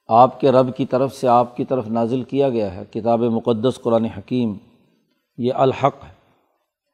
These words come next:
بالکل برحق ہے، سچائی پر مبنی ہے۔ جو کتاب مقدس کی آیات نازل ہوئی ہیں،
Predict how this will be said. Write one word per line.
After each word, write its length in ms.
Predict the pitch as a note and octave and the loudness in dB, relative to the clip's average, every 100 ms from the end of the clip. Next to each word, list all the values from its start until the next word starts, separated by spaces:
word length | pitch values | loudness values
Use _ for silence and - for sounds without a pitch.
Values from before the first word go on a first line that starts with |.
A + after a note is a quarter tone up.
| - | -10
بالکل 380 | A2+ B2+ B2 C#3+ | -6 -6 -2 0
برحق 520 | A#2+ B2 G2+ C3+ - | 2 2 2 -4 -4
ہے، 100 | A#2+ | -12
سچائی 460 | B2 - A#2 C3 C3 | -12 -10 0 0 2
پر 160 | B2+ | -2
مبنی 360 | A#2 G#2+ F#2+ F#2+ | -4 -6 -10 -14
ہے۔ 160 | E2 _ _ _ _ _ _ _ _ _ _ _ _ _ _ _ _ _ _ | -16 _ _ _ _ _ _ _ _ _ _ _ _ _ _ _ _ _ _
جو 280 | G#2 G#2+ C3+ | -14 -4 -2
کتاب 380 | - B2+ C3+ C3 | -2 2 4 6
مقدس 600 | C#3 B2+ C3+ A2 B2+ - | 4 0 -2 -2 -4 -2
کی 120 | C3+ | 6
آیات 420 | B2 B2 C3 C3 | 8 10 8 6
نازل 280 | A#2+ A#2+ B2 | 0 -2 -2
ہوئی 280 | G#2+ C#3 | -2 -2
ہیں، 100 | B2 | -4